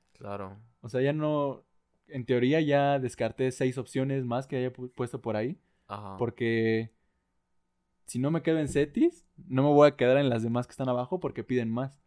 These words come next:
Speaker 1: Claro.
Speaker 2: Entonces la tirada fue más o menos parecido, no en, <laughs> no como lo que hiciste de ponerlo en orden
Speaker 1: Pero es
Speaker 2: inverso,
Speaker 1: que yo la ca-
Speaker 2: pero
Speaker 1: <clears throat> O sea, yo la cagué, o sea, sí, obviamente tuve la culpa, pero yo la cagué, güey, porque, pues,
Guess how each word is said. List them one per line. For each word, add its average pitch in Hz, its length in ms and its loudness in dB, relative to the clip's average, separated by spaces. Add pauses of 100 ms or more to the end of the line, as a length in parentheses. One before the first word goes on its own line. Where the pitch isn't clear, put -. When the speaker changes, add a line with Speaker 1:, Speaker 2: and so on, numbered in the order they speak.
(140)
Speaker 1:
Claro. 98 360 -14 (200)
Speaker 2:
Entonces 123 440 -6
la 110 140 -4
tirada 120 360 2
fue 113 440 -6 (200)
más 147 300 0
o 202 80 2
menos 185 200 4
parecido, 135 400 2
no 139 220 -2
en, 143 160 -8
<laughs> 165 300 2
no 147 160 0
como 180 200 6
lo 139 160 4
que 143 100 0
hiciste 131 320 -2
de 139 80 6
ponerlo 131 380 -2
en 139 80 0
orden 135 240 0 (100)
Speaker 1:
Pero 151 180 6
es 151 100 4
Speaker 2:
inverso, 190 40 0
Speaker 1:
que 175 100 6
yo 170 100 6
la 170 140 4
ca- 143 280 -2
Speaker 2:
pero 120 540 -2 (380)
Speaker 1:
<clears throat> - 580 -20
O 139 100 -10
sea, 143 140 -2
yo 151 140 2
la 170 140 2
cagué, 143 400 0 (280)
o 127 120 0
sea, 117 160 0
sí, 107 320 -6 (500)
obviamente 120 460 0
tuve 120 180 0
la 113 100 2
culpa, 107 340 -4 (420)
pero 117 180 2
yo 135 140 4
la 143 160 2
cagué, 135 340 -2
güey, 117 160 -6
porque, 95 680 -10
pues, - 300 -18